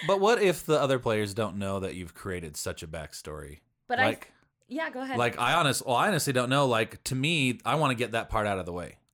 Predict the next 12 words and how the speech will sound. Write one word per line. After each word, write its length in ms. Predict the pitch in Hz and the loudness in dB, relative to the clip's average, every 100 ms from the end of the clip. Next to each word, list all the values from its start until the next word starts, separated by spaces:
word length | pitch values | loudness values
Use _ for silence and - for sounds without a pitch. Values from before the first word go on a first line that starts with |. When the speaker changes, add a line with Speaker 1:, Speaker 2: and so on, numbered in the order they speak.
| 104 | -10
Speaker 1:
Like, 160 | 98 | -4
that's 180 | 131 135 | -4 0
not 140 | 131 | -2
very 160 | 101 92 | 0 -4
fun 260 | 92 78 73 | -4 -12 -12
for 120 | 82 | -12
me 160 | 85 80 | -10 -10
as 120 | 76 | -14
a 40 | |
player 340 | 80 82 76 73 - - - | -12 -12 -12 -14 -20 -20 -12
because, 260 | 120 120 113 | -2 0 2
like, 340 | 120 117 - | 0 -2 -4